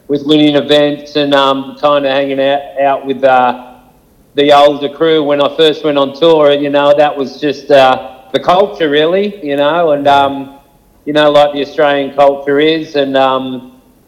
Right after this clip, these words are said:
Speaker 1: and, uh, you know, and travelling to events, you know, like, um,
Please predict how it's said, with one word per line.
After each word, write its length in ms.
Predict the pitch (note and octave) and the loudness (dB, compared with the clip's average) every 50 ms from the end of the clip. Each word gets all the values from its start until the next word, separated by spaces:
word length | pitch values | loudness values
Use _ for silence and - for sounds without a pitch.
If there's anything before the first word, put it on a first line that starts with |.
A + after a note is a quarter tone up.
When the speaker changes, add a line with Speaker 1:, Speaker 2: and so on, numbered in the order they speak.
| _ _ _ _ _ _ _ _ - | _ _ _ _ _ _ _ _ -4
Speaker 1:
and, 320 | B2 C3+ C3+ C3+ C3+ C3+ | -2 -2 0 0 2 2
uh, 420 | C3+ C3+ C3+ C3+ C3 C3+ C3 B2+ B2+ | 4 4 6 4 4 2 0 -2 -4
you 100 | C3 C#3 C#3 | -4 -4 -2
know, 240 | C3+ C3+ C3+ C3+ | -2 0 0 0
and 180 | C3 C3 B2+ B2 | -2 -2 -4 -2
travelling 600 | - D#3 D3 C#3+ C#3 C#3 C#3 C3+ C3 B2 A#2+ - - | 0 2 2 2 2 0 -4 -4 -4 -4 -8 -8 -6
to 160 | D3 C#3 B2+ | -2 -2 -2
events, 500 | B2 B2+ C3+ C3+ C3 B2+ B2 B2 - - - - | -2 2 2 2 2 2 -2 -8 -10 -14 -14 -10
you 60 | B2 | -6
know, 200 | B2 B2 B2 B2+ | -4 -2 -2 0
like, 320 | B2 B2 A#2+ B2 A#2+ B2 B2+ | 2 2 2 2 0 0 0
um, 400 | B2 A#2+ A#2 A#2 A#2 A#2 A2+ G#2+ | -2 0 0 -2 -4 -6 -12 -14